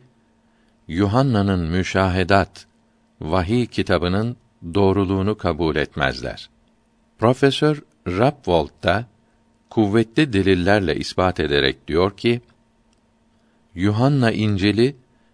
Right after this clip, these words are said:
Yuhanna'nın risaleleri ve müşahedatı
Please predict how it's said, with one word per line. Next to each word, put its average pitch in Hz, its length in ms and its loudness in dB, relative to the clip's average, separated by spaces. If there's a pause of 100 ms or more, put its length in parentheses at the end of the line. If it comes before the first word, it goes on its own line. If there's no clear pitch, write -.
(220)
Yuhanna'nın 95 840 0
risaleleri 82 880 0 (360)
ve 98 160 2
müşahedatı 87 1120 -2